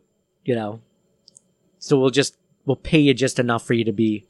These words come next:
so it's like prob-, maybe the b-, most basic of coaches. I don't know. Film study, I have no idea. But then he went from William and Mary to Michigan State as a grad assistant from nineteen ninety-eight to nineteen ninety-nine.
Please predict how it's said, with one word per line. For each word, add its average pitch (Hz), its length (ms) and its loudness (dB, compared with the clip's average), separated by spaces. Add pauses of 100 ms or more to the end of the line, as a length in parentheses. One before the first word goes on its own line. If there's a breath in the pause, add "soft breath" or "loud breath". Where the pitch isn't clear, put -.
(400)
so - 120 -10
it's 160 160 -2
like 175 240 2
prob-, 160 140 2
maybe 156 180 4
the 143 80 4
b-, 147 260 4
most 139 280 0
basic 139 320 2
of 107 80 -10
coaches. 101 340 -6
I 104 80 -4
don't 110 140 -4
know. 92 180 -8 (180)
Film 127 160 -2
study, 131 220 0
I 110 80 -2
have 110 100 -6
no 104 140 -6
idea. 90 260 -10 (160)
But 139 140 2
then 175 160 6
he 165 140 0
went 151 340 2 (380)
from 151 180 2
William 143 260 2
and 131 140 -2
Mary 185 280 6
to 135 100 0
Michigan 131 340 0
State 175 300 2
as 131 120 -2
a 120 60 2
grad 143 260 4
assistant 117 540 -4 (460)
from 131 120 0
nineteen 143 320 2
ninety-eight 139 380 2
to 123 80 -6
nineteen 123 260 -4
ninety-nine. 123 540 0